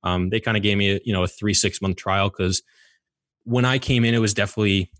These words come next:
a little bit earlier than they really needed somebody to help out. Um, but I think it was just that, hey, they saw that it could grow into something more and help them out long term. And, you know, I also was just dying to get out. So,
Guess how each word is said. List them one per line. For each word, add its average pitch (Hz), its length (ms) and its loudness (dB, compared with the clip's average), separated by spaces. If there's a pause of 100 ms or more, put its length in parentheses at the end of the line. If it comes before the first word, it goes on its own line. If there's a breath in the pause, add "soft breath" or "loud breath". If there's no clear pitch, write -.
(120)
a 110 80 0
little 113 380 2
bit 110 220 0
earlier 104 420 2
than 92 160 0
they 92 140 2
really 95 380 2
needed 98 320 0
somebody 110 360 2
to 98 80 0
help 98 260 -2
out. 113 260 0 (280)
Um, 98 580 2 (360)
but 101 100 0
I 98 80 2
think 98 180 -2
it 98 60 2
was 95 140 0
just 98 160 0
that, 92 160 -2
hey, 92 240 0
they 92 200 2
saw 90 300 0
that 90 120 0
it 87 80 -2
could 90 120 -6
grow 90 240 0
into 92 160 -2
something 90 340 -2
more 95 380 0 (400)
and 90 120 -2
help 90 200 -2
them 92 120 -2
out 85 160 -2
long 101 220 0
term. 127 280 0
And, 87 200 -4 (280)
you 92 80 -4
know, 85 160 0 (280)
I 104 120 0
also 92 340 0
was 90 260 0
just - 280 -4
dying 87 240 0
to 92 80 -10
get 90 100 -2
out. 85 240 0
So, 92 300 0